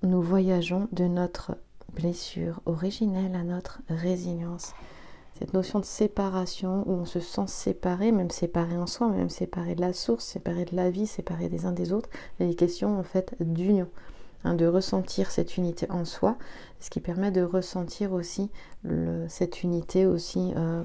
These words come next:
dans le tout. Et, euh, d'être sur sa voie, sa réalisation, la voie de son âme, <laughs> l'aboutissement, c'est, c'est ça aussi, hein, faire le, suivre, être sur le chemin de son âme.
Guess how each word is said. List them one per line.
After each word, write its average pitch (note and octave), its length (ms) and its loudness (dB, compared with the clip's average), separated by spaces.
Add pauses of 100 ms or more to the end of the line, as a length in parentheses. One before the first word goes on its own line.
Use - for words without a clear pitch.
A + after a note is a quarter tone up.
dans F3+ 240 4
le F3+ 80 2
tout. G#3+ 240 -2 (1400)
Et, A3 340 12 (100)
euh, F#3 100 8
d'être G3 340 6
sur - 260 -2
sa F3 220 4
voie, G3+ 220 8
sa F3+ 180 2
réalisation, E3+ 960 4 (2000)
la E3 120 2
voie E3 140 4
de E3 80 -4
son E3 200 -2
âme, F3+ 220 0 (280)
<laughs> F3 120 2
l'aboutissement, F3 680 -4
c'est, - 140 -4 (240)
c'est - 140 -2
ça A#3+ 220 0
aussi, - 240 -4 (100)
hein, - 120 -4 (380)
faire F3+ 160 -4
le, E3+ 200 2
suivre, D#3+ 520 -2 (540)
être F3+ 140 6
sur - 160 -4
le E3 80 2
chemin E3+ 340 0
de F3 80 -6
son E3+ 220 -2
âme. A#3+ 160 4